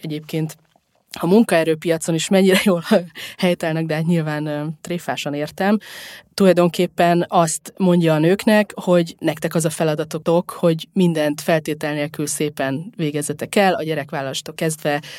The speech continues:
ö, szeretettel, természetesen, és, ö, tartsátok egyben a családot, és minden a nyakatokon van, és volt, és lesz, és ez így van rendjén, és egyébként örüljetek neki. <clears throat> Ez a demográfiai csúcson hangzott el, ö,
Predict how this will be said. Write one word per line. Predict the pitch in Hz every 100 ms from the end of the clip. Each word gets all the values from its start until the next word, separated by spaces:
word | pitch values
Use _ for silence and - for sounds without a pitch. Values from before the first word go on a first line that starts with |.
| - -
ö, | 165 147
szeretettel, | 147 185 156 151 143 147 139
természetesen, | 165 147 147 - 147 147 - 147 147
és, | - 143 -
ö, | 165 151 147 151 139 156
tartsátok | 160 151 147 143 151
egyben | 147 147
a | 135
családot, | - 143 139 143 151
és | -
minden | 151 135 131
a | - 127 131
nyakatokon | 135 131 - 135 147 - 131 120 147
van, | 151 143
és | 127 127 -
volt, | 139 131 -
és | 165
lesz, | 180 220 - - - - - -
és | - 160
ez | 156
így | 151 143
van | 143 143
rendjén, | 170 165 160
és | 175 -
egyébként | 151 156 147
örüljetek | 170 143 139 143
neki. | 185 185 233 - - 214
<clears throat> | - 202 170 - _ _ _ _ _ -
Ez | - 160
a | 156
demográfiai | 156 165 156 156 143 160 156
csúcson | - 156 - 147
hangzott | 156 151 156 -
el, | 156 160 160
ö, | - 156 151 151